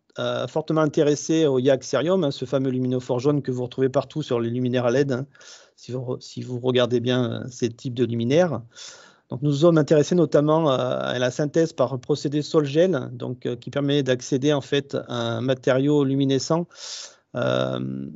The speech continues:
avec, vous voyez ici, un rendement quantique de quatre-vingt-quatre pour cent, donc qui est comparable au YAG commercial préparé par des techniques beaucoup plus énergivores de synthèse à haute température, où il faut chauffer à plus de mille sept cents degrés. Euh, donc là, on a eu un gain énergétique énorme.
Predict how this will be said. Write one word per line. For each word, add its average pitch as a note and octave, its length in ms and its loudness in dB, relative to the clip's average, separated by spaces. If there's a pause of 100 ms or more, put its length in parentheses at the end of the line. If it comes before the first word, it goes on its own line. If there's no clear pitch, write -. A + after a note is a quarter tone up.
avec, C#3 300 0
vous - 40 -10
voyez C3+ 240 4
ici, D3 220 -2
un C#3 40 4
rendement C3+ 240 0
quantique C#3+ 300 -4
de C3+ 80 0
quatre-vingt-quatre D3 560 0 (160)
pour C#3+ 140 -10
cent, D#3 280 -4 (140)
donc B2 160 -6
qui - 80 -4
est A#2+ 40 -4
comparable D3 720 4
au A#2+ 220 -6
YAG C3 460 2
commercial C#3+ 500 0
préparé C3 420 -2
par C3 160 -2
des B2 140 -2
techniques C#3+ 540 -6
beaucoup C#3 280 -8
plus D3 180 -4
énergivores C#3+ 680 2
de B2 300 -4
synthèse B2+ 640 0 (240)
à C3 160 -2
haute E3 140 2
température, D3+ 580 0
où D#3+ 60 -2
il B2+ 60 -4
faut - 120 -6
chauffer - 220 -2
à - 20 2
plus D3 140 -6
de C#3+ 80 -4
mille E3 160 2
sept D#3 180 0
cents D3 140 -2
degrés. B2+ 340 -4 (920)
Euh, A#2+ 200 -6
donc B2+ 200 -6
là, D3+ 140 4
on C#3 80 2
a C3+ 80 2
eu C3 80 2
un C3+ 100 0
gain C#3+ 160 4
énergétique D3 640 0
énorme. C3+ 460 -2